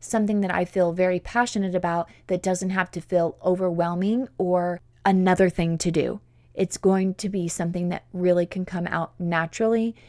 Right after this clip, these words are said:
and it's the way that you position yourself to share your message. Number three, this was a new one for me,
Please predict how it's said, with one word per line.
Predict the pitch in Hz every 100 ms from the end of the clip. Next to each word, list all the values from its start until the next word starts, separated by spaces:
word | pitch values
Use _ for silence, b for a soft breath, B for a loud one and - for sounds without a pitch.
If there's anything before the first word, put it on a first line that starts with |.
| b
and | 180
it's | 180
the | - 175
way | 170 170
that | 170
you | - 175
position | 180 175 165 175 170
yourself | 165 165 160 -
to | -
share | - 156 156
your | 156 -
message. | 165 156 - - - - _ - -
Number | 214 202 208
three, | - 185 196 160 - -
this | 180 196 -
was | 320 349
a | 359
new | 233 175
one | 170 196 247 b b b
for | - 196 185
me, | 175 156 165 277